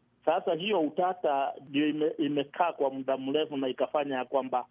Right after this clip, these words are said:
wiki iliyopita Talo wakasema hii, hii sasa wataiangalia upya. Kwa hivyo hiyo, hiyo, hiyo, hiyo mazungumzo yote yakakuwa ya, haya-, hayazidi tena. Sasa ndio maana, uh, Total wakasema basi kama hiyo mazungumzo ime-, ime-, imekufa,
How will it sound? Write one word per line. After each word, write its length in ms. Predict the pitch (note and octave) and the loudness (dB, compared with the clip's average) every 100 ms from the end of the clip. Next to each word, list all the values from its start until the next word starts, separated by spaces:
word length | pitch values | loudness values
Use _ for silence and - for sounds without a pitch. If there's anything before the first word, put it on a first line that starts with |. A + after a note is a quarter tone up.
| _ _ - | _ _ -2
wiki 280 | D#3 D#3+ D3+ | 0 0 0
iliyopita 560 | C#3+ C3+ C3+ E3 D#3+ | 2 2 2 0 0
Talo 280 | E3 D3+ D#3 | 0 2 2
wakasema 680 | C3 B2+ C3+ E3 D#3+ C#3+ C3 - _ _ _ - | 2 0 -2 0 0 -2 -4 -8 _ _ _ -4
hii, 320 | D#3+ E3+ D#3 | 0 2 2
hii 260 | D3 E3+ D#3 | 0 2 2
sasa 200 | E3 D#3+ | 4 2
wataiangalia 840 | C#3+ C3+ C#3+ C#3+ C3+ C3+ D#3+ C#3 | 2 2 0 2 0 0 2 2
upya. 380 | C#3 C3 - - - _ _ _ | 2 -2 -8 -14 -14 _ _ _
Kwa 120 | C3 | 2
hivyo 320 | D3 D3+ D3 C#3+ | 2 2 2 4
hiyo, 360 | D#3+ D3 D3 E3+ | 4 4 2 2
hiyo, 200 | D3+ D#3 | 2 4
hiyo, 260 | D#3 D#3 | 4 4
hiyo 200 | E3 D#3+ | 4 2
mazungumzo 680 | C#3 C3+ C3 C3+ D3 D#3 C#3 | 2 -2 -2 -2 0 2 2
yote 460 | D3 D3 C3+ C3 | 2 0 0 0
yakakuwa 540 | C#3+ B2+ B2+ - C#3+ C3 | 0 0 -2 0 0 2
ya, 140 | B2 A#2 | 0 0
haya-, 280 | B2 B2 A#2 | 2 0 0
hayazidi 580 | B2 B2 B2 C#3 A#2+ | 0 2 0 -4 -6
tena. 360 | A2 C3 A#2 G2 - _ _ _ - | -2 -2 -2 -8 -14 _ _ _ 0
Sasa 140 | D3+ | 2
ndio 220 | C3+ C#3 | 2 0
maana, 320 | C#3 D3+ E3 | 2 0 0
uh, 480 | C#3+ F3+ E3+ E3 - | -2 -4 0 2 2
Total 340 | C#3 - F#3+ F3+ | -2 0 2 2
wakasema 640 | C#3 C#3 - D#3+ C3+ C3 | 0 -2 0 0 0 -2
basi 320 | C3 F3 D#3+ | 0 0 0
kama 280 | - E3 E3 | -2 0 2
hiyo 140 | E3+ | 0
mazungumzo 600 | D3+ C#3+ C#3+ D3 F#3+ F#3 | 0 -2 0 -2 2 2
ime-, 260 | D3+ C#3 C3+ - | 2 0 -2 -2
ime-, 280 | C#3 C#3 C#3 | 0 0 0
imekufa, 680 | C#3 C#3 C#3 A3 A#3 E3+ | 0 -2 0 0 2 0